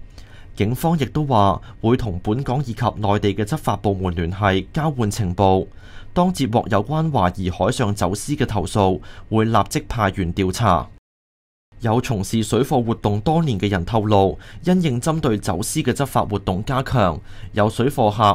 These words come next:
會選擇先將水貨寄到澳門，再經由澳門嘅關口送往內地，減低被捕嘅風險。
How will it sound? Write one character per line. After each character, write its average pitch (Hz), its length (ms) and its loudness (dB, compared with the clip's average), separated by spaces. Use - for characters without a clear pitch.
會 104 140 2
選 107 260 -2
擇 110 140 0
先 147 240 -4
將 160 180 0
水 113 220 0
貨 98 240 -2
寄 98 180 -2
到 101 120 2
澳 101 160 -2
門， 98 420 0
再 135 220 0
經 175 240 -2
由 98 240 0
澳 113 80 0
門 110 240 -2
嘅 131 80 0
關 131 240 -4
口 104 300 0
送 110 260 -4
往 98 220 2
內 92 180 2
地， 92 380 2
減 90 200 0
低 131 200 0
被 92 180 0
捕 90 220 -2
嘅 95 80 -2
風 107 240 -4
險。 90 300 -2